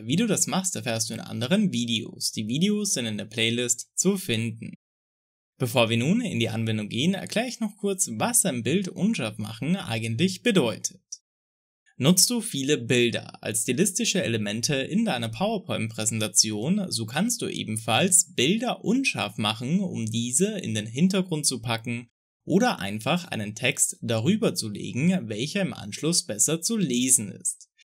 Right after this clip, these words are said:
Hierzu bietet Microsoft PowerPoint die schnelle Funktion, dass du hier mit einem Schieberegler das Bild entweder komplett unscharf machen kannst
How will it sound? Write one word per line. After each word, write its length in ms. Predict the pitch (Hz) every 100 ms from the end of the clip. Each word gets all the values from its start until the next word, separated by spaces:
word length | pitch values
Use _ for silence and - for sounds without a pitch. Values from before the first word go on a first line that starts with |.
| _ _
Hierzu 580 | - 131 175 - 254 240
bietet 320 | 185 151 156
Microsoft 560 | 120 143 240 220 208 98
PowerPoint 580 | - 104 110 131 147 165
die 100 | 110
schnelle 340 | - 127 185
Funktion, 760 | 240 - 110 113 117 110 156 170
dass 260 | 120 202 -
du 80 |
hier 240 | 123 120 151
mit 160 | 147
einem 240 | - 101 107
Schieberegler 960 | - 233 233 123 101 98 110 120 190
das 220 | 180 117 -
Bild 360 | 113 120 202
entweder 540 | - 110 110 110 101 -
komplett 520 | - 120 117 120 120
unscharf 360 | 131 151 151 151
machen 300 | 156 175 175
kannst 440 | 175 196 208 -